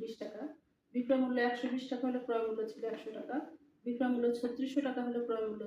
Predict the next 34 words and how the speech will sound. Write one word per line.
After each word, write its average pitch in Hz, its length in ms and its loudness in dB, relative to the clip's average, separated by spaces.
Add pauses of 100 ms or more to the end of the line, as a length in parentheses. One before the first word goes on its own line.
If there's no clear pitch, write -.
ছিল 220 120 -6 (240)
একশো - 260 -8
ভাগ 220 120 -2 (100)
একশো - 180 -10 (100)
বিশ 269 160 2 (200)
গুণন 214 240 4 (100)
ছত্রিশশো। - 460 -6 (480)
আমরা 220 180 -2
এখানে 240 240 0
একটা - 180 -10
লাইন 214 160 -2 (100)
স্কিপ - 260 -10
করেছি - 280 -8 (100)
কারণ 202 160 -4 (100)
বোর্ডে 208 240 -6 (100)
জায়গা 254 240 -2 (460)
হচ্ছে - 300 -12
না। 190 180 -2 (240)
তাহলে 240 280 -2
ক্রয় 262 200 4
মূল্য 247 140 2 (100)
কত 226 120 -4 (100)
ছিল? 254 120 -2 (120)
তিন 240 200 0
হাজার - 260 -6
টাকা। - 160 -8 (720)
বিশ 254 200 2
পার্সেন্ট 285 340 6
ক্ষতিতে 269 400 2
বিক্রয় 269 260 4
মূল্য 247 140 2 (100)
কত? 226 140 -2 (640)
আশি 240 220 -4
টাকা। - 180 -4